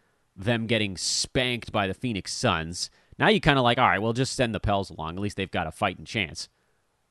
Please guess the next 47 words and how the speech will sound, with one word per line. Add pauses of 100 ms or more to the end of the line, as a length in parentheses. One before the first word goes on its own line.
(440)
Which,
again,
isn't
much
against
Phoenix. (1500)
Tough
go
there,
man.
Um, (1080)
well,
yeah,
I
don't
think
we'll
have
the
new
line
because
this
news
just
broke
fifteen
seconds
ago,
but
I'll
tell
you
this.
If
the
total
drops
below
two
ten,
I
would
look
at
an
over.